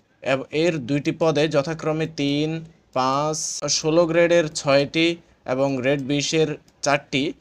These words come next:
শূন্য পদে অস্থায়ী ভিত্তিতে জনবল নিয়োগের লক্ষ্যে বাংলাদেশের প্রকৃত স্থায়ী বাসিন্দা বা নাগরিকগণের নিকট হতে, আহ, পদের পার্শ্বে বর্ণিত যোগ্যতা সম্পর্কে প্রার্থীদের শর্ত সাপেক্ষে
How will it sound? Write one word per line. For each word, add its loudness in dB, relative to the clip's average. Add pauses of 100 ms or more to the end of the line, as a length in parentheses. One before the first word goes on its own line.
(180)
শূন্য -2
পদে 6
অস্থায়ী 0
ভিত্তিতে -4
জনবল 2
নিয়োগের 0
লক্ষ্যে 0
বাংলাদেশের -2 (460)
প্রকৃত -2 (260)
স্থায়ী -2
বাসিন্দা 0
বা -2
নাগরিকগণের -2
নিকট -4
হতে, -4 (380)
আহ, 2 (100)
পদের 4
পার্শ্বে 0
বর্ণিত -2
যোগ্যতা -2
সম্পর্কে -4
প্রার্থীদের -4
শর্ত -4
সাপেক্ষে -2